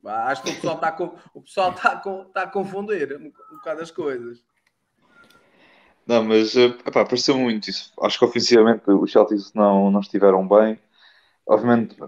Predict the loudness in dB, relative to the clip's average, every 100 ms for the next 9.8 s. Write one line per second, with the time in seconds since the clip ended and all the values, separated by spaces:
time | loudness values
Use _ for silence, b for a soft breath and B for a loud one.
0 | -20 -6 -4 2 6 6 6 2 -2 -2
1 | -2 -2 0 2 4 4 2 -2 _ -16
2 | 0 2 2 -2 0 4 6 4 4 0
3 | 2 2 0 -2 0 -2 -2 -4 -2 -2
4 | -2 -2 0 0 2 2 2 2 2 -2
5 | -6 -16 _ _ _ _ -4 0 2 4
6 | 4 6 4 6 4 4 0 -2 -4 _
7 | _ -20 _ _ -20 -4 4 4 4 4
8 | 4 2 -2 -2 -2 -6 -6 -6 -6 -4
9 | 2 2 2 0 -2 2 2 0